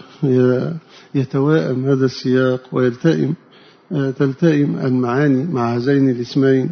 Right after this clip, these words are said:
بالذات من كل اسم من هذه الأسماء، آه، في موضعها وكما يريد الرب سبحانه وتعالى. آه، نرجع مرجوعنا إلى الكلام بعد هذه الملحوظة، آه، وهي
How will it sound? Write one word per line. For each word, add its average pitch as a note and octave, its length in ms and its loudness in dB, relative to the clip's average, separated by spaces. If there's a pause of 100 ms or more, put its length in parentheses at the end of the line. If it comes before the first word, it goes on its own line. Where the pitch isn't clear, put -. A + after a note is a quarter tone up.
بالذات C3+ 600 0 (200)
من C3 180 2
كل C3+ 240 -4
اسم C#3 200 -2
من B2 200 0
هذه A#2+ 220 -4
الأسماء، C3+ 640 -2 (640)
آه، C3+ 480 -6
في E3 160 -2
موضعها D#3 840 2 (360)
وكما E3+ 500 6
يريد C#3+ 360 4
الرب C3 320 2 (120)
سبحانه A#2 640 -2
وتعالى. C2 340 -4 (1600)
آه، D#3+ 180 0
نرجع E3 340 2
مرجوعنا C3 680 2
إلى A#2+ 160 0
الكلام D3 500 -4 (220)
بعد B2 200 -8
هذه B2+ 460 -6 (220)
الملحوظة، C#3+ 1040 -4 (840)
آه، C3+ 640 -6
وهي D3+ 480 -2